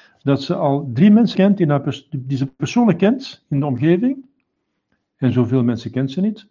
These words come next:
dat ze mensen in de omgeving die al door, na de vaccin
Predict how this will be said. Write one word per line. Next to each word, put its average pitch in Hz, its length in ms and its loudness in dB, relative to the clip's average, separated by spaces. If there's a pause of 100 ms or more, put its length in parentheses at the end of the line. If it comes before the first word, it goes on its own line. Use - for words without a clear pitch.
(760)
dat 127 260 0
ze 135 280 2
mensen 165 280 0
in 160 60 2
de 139 60 2
omgeving 156 400 2
die 147 140 0
al 147 160 0
door, 143 440 2
na 135 300 2
de 147 120 0
vaccin 170 560 2